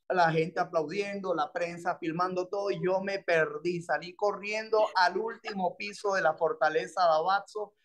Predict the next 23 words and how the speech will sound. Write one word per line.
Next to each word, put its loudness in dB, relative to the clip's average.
a 4
encerrarme 0
en -8
un -6
baño 4
a 0
llorar 0
ahí -2
porque -8
yo -2
no -2
sabía 2
qué, -2
yo 6
no 2
entendía 2
lo 2
que 0
me -8
estaba 2
pasando -6
y -14
me, -16